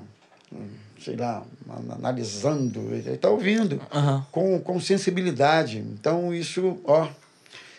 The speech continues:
Speaker 2: Nota
Speaker 1: pastor
Speaker 2: dez.
Speaker 1: Paulinho, acho que menção muito justa
Speaker 2: Sim.
Speaker 1: aqui na nossa mesa. Bem, mas há uma terceira, uma terceira, um terceiro benefício,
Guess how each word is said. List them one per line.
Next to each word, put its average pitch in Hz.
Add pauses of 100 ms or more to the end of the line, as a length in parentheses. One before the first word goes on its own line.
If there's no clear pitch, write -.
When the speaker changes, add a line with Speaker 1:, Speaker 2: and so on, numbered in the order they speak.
(160)
Speaker 2:
Nota 135
Speaker 1:
pastor 143
Speaker 2:
dez. 139
Speaker 1:
Paulinho, 139
acho 143
que 156
menção 143
muito 151
justa 143
Speaker 2:
Sim. 143 (140)
Speaker 1:
aqui 131
na 135
nossa 127
mesa. 110 (840)
Bem, 165
mas 202
há 240
uma 254
terceira, 160 (360)
uma 139
terceira, 139 (1600)
um 139
terceiro 175
benefício, 165